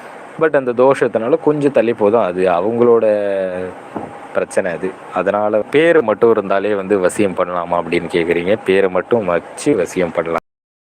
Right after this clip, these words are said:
இருந்தாலே போதும், வசியம் பண்ணலாம். ஆனா ஒருத்தர் ஃபோட்டோ வந்து கன்ஃபார்மா இருக்கணுங்க.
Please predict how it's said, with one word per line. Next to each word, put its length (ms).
இருந்தாலே 320
போதும், 320
வசியம் 320
பண்ணலாம். 380
ஆனா 180
ஒருத்தர் 560
ஃபோட்டோ 420
வந்து 200
கன்ஃபார்மா 520
இருக்கணுங்க. 480